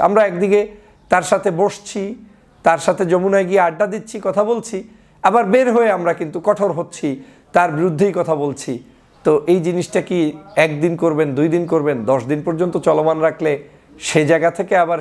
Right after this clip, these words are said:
ফিডব্যাকটাও সেভাবে পাবেন? নিশ্চয়ই না। হ্যাঁ, ডক্টর মোহাম্মদ ইউনূস মানদণ্ডে বাংলাদেশের নিরপেক্ষ একটি নির্বাচন দেওয়ার জন্য চেষ্টা করবেন, কিন্তু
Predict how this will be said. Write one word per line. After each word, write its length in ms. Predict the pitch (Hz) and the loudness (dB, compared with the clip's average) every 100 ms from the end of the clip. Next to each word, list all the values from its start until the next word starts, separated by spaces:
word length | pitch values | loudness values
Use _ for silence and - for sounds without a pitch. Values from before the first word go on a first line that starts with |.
| - | -6
ফিডব্যাকটাও 580 | 160 143 175 175 196 170 | -8 -2 -4 -2 -4 -4
সেভাবে 340 | 175 175 185 185 | -2 -2 -2 -2
পাবেন? 240 | 190 170 131 | -4 -4 -6
নিশ্চয়ই 380 | 135 - 143 120 | -10 -6 -4 -4
না। 120 | 95 - - - - - - | -8 -14 -20 -20 -20 -10 0
হ্যাঁ, 180 | 165 139 | 2 2
ডক্টর 240 | 131 131 160 | -4 2 2
মোহাম্মদ 340 | 160 175 185 160 | 2 2 0 0
ইউনূস 300 | 165 220 220 - - - _ - | -2 -2 -4 -16 -20 -20 _ -8
মানদণ্ডে 580 | 117 151 175 175 170 180 170 | 0 0 4 2 4 2 2
বাংলাদেশের 460 | 151 151 151 190 | 0 -4 -4 -6
নিরপেক্ষ 420 | 170 165 175 185 - 185 | -2 -2 -2 -4 -4 -4
একটি 140 | - | -2
নির্বাচন 460 | 175 165 170 170 180 160 | -2 0 0 0 -2 2
দেওয়ার 220 | 151 147 | 2 2
জন্য 180 | 156 156 156 | -4 -8 -8
চেষ্টা 220 | 160 - | -8 -4
করবেন, 340 | - 190 190 214 214 - _ _ _ _ | -2 2 2 0 -4 -18 _ _ _ _
কিন্তু 280 | 175 170 175 | 0 2 0